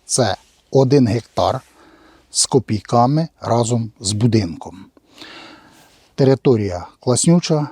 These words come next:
все йде до річки, ліс, медозбори і все добре. Це задоволення мені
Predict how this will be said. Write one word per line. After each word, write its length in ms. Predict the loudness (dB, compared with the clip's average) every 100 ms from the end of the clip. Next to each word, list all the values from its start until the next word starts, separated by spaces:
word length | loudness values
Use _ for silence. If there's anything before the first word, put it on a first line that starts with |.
| -12 -12
все 220 | -2 0
йде 200 | 2 -2
до 200 | 0 2
річки, 540 | 4 2 0 -4 -4 -6 _ _
ліс, 720 | 0 4 4 4 0 -6 -8 _ _ _ _ -4
медозбори 840 | 0 2 2 0 2 2 2 0 -6 _ _
і 100 | -8
все 220 | -4 -4
добре. 380 | -4 -6 -10 -18 -20 _ _ _ -20 -20 -20 -20 -20 -2
Це 140 | 2
задоволення 880 | 2 2 4 4 4 4 4 2 -2 -10 -20 -20 _ _ _ _ _ _ _ -20 -20 _ _
мені 440 | -2 4 6 4